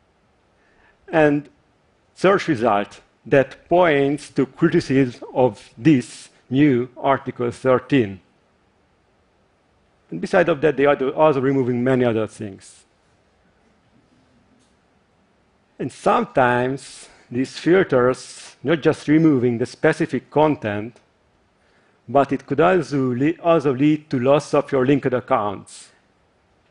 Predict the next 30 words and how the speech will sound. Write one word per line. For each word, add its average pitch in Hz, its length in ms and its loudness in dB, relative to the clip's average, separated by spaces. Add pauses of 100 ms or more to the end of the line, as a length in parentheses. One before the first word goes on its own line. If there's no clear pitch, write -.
(160)
your 123 160 -6
email 156 360 2
address, 107 840 -8
your 110 360 -2
documents, 117 760 -2
your 107 240 -6
photos, 117 720 -2 (760)
or 143 240 4
your 139 280 2
unfinished 139 520 -2
book, 120 400 -6 (800)
which - 200 -12
happened 117 500 -2
with 107 160 -6
the 110 140 -8
writer 123 500 0
Dennis 120 320 -2
Cooper. 110 580 -8 (1500)
It's - 160 -8
not 254 200 0
hard 175 300 0
to 131 80 -4
see 104 360 -8
how 131 320 0
a 120 60 -2
system 135 500 -2
like 113 280 0
this 123 240 0
could 104 320 -10
be 110 340 -6